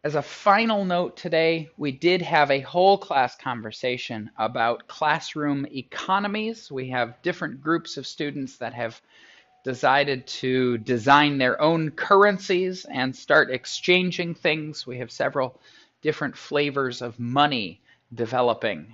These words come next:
and people did a nice job talking about what's working well, what might not be working, what we could change going forward, and what feels fair.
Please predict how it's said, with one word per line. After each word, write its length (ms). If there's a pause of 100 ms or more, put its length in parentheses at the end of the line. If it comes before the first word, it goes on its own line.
and 100
people 300
did 160
a 60
nice 340
job 380
talking 500
about 500 (520)
what's 340
working 460
well, 400 (480)
what 240
might 320
not 380
be 120
working, 560 (320)
what 240
we 100
could 220
change 480
going 300
forward, 600 (480)
and 220
what 260
feels 460
fair. 600